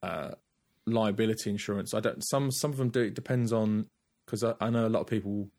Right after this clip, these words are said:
uh, in their housing insurance, their home insurance, have,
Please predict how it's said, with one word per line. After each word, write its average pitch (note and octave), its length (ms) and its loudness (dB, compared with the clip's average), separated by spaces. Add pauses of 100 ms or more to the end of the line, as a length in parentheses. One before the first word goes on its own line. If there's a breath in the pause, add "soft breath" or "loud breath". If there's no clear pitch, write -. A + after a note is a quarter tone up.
(320)
uh, G#2 260 0
in A2 160 2
their G2 120 2
housing G2+ 600 0 (200)
insurance, G#2 380 -2
their G2+ 120 -2
home G#2+ 200 4
insurance, G2 440 -2
have, - 460 -6